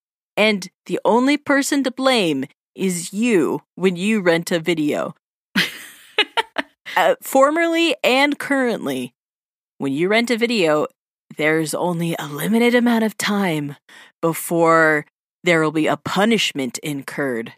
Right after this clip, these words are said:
if you do not return it. Nowadays, digitally, the punishment is, "I wasn't finished with Gone with the Wind,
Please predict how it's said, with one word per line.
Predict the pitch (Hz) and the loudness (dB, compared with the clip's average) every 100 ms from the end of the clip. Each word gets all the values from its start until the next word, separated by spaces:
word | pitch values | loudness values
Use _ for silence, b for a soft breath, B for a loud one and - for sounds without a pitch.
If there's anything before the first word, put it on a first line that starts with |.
| _ - | _ -8
if | 147 - | -8 -4
you | 160 147 | -6 -2
do | 147 | -2
not | 147 131 - | 2 0 0
return | 135 - 208 196 | -6 -2 0 0
it. | 120 - - - - _ _ _ - | -2 -6 -8 -8 -10 _ _ _ -2
Nowadays, | 262 370 359 214 208 214 | 2 2 2 0 0 -2
digitally, | 202 277 - 220 190 180 185 - B B B | -6 -6 -4 -2 -2 0 -4 -8 B B B
the | 226 | -10
punishment | - 262 262 262 247 226 - - | -2 -2 0 -2 -4 -4 -4 -4
is, | 196 185 180 - - _ _ _ - | -2 0 -2 -4 -6 _ _ _ -2
"I | 226 | 2
wasn't | 220 226 220 - | 2 0 -2 -6
finished | - 240 233 202 - | -4 0 0 -2 -4
with | 208 - | -6 -2
Gone | 196 190 | 0 0
with | 196 | -4
the | 196 | -4
Wind, | 226 214 165 170 | -2 -2 -2 -6